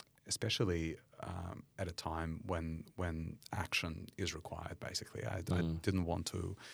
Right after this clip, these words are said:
Speaker 1: I didn't want to, um, you know, have any reasons, basically, um, you know, sort of for people to,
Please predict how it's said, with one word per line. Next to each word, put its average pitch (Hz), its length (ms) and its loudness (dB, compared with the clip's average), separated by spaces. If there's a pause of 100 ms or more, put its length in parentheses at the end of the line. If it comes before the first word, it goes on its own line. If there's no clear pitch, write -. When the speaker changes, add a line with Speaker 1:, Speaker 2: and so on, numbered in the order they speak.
(240)
Speaker 1:
I 95 60 2
didn't 107 260 6
want 87 200 2
to, 82 380 0 (100)
um, 87 220 -4
you 92 80 -2
know, 85 80 -6
have 90 200 0
any 85 160 0
reasons, 85 480 -2
basically, - 640 -4 (120)
um, 87 480 -6 (300)
you - 120 -4
know, - 100 -6
sort - 180 0
of - 60 -10
for - 100 -6
people 90 320 -4
to, 90 200 -2